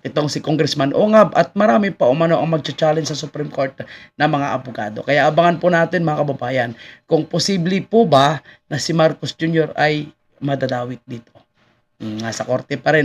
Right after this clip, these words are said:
ang pagdidesisyon, pero tayo po, mga ordinaryong Pilipino, bawal po tayong manahimik, no? Hindi pwede na manahimik na lang po tayo. Kailangan natin magsalita. Sabi nga po ni Mayor Magalong at ni Ted Filon,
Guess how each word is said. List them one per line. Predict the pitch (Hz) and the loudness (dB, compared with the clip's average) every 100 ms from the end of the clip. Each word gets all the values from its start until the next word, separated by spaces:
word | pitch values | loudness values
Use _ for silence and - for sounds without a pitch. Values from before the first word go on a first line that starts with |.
| 131 | 0
ang | 127 | -6
pagdidesisyon, | 131 127 135 - 180 185 156 156 - - _ | -6 -4 -6 -4 -2 2 2 0 -6 -20 _
pero | 147 147 | -2 -2
tayo | 143 151 160 | 2 2 2
po, | 160 180 | 0 0
mga | 170 156 | 2 2
ordinaryong | 143 143 165 160 160 151 | 0 0 0 0 0 -4
Pilipino, | 156 151 156 143 | -6 -4 -6 -6
bawal | 131 131 131 117 | -4 -4 -4 -6
po | - - | -8 -6
tayong | 123 151 | -4 -2
manahimik, | 160 160 156 185 - - _ _ _ | -2 -2 -2 -2 -4 -8 _ _ _
no? | 160 175 - - 147 | 0 0 -6 -12 -4
Hindi | 160 | -4
pwede | - 160 160 | 0 0 0
na | 160 151 | -2 -2
manahimik | 156 151 147 156 165 160 _ | -2 0 0 0 0 -4 _
na | 160 | 0
lang | 160 151 | 0 0
po | 151 | -4
tayo. | 139 139 135 117 _ _ _ | -2 -4 -6 -10 _ _ _
Kailangan | 123 131 135 139 | -4 -2 -2 -4
natin | 135 151 | -4 -4
magsalita. | 147 131 180 - 117 - _ _ | -2 -2 -2 -2 -6 -6 _ _
Sabi | 135 131 143 | -2 -2 -2
nga | 151 | -6
po | 147 160 131 - - _ | 2 2 2 -4 -20 _
ni | 156 151 | 0 2
Mayor | 165 175 | 4 2
Magalong | 156 143 196 190 170 165 | 2 2 2 6 4 4
at | 139 - | -2 -6
ni | - | -8
Ted | 165 131 | -8 -4
Filon, | 151 156 143 | -2 0 -2